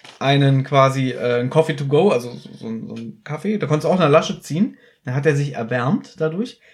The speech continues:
Der ist aber niemals in Produktion gegangen. Also das war nur ein Konzept.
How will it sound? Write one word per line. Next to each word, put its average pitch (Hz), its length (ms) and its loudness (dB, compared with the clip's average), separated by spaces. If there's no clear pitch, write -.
Der 147 160 0
ist - 300 -6
aber 160 240 6
niemals 190 320 6
in 165 80 -8
Produktion 180 560 0
gegangen. 120 280 -2
Also 117 180 -2
das 123 160 -6
war 143 120 4
nur 151 140 4
ein 143 80 2
Konzept. 147 640 -2